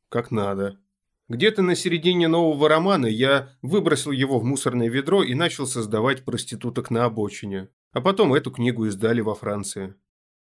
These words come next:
Дашь какой-нибудь совет писателям? Ну, будьте собой,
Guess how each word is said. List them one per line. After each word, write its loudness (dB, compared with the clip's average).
Дашь 0
какой-нибудь 2
совет 2
писателям? -4
Ну, -2
будьте -2
собой, -2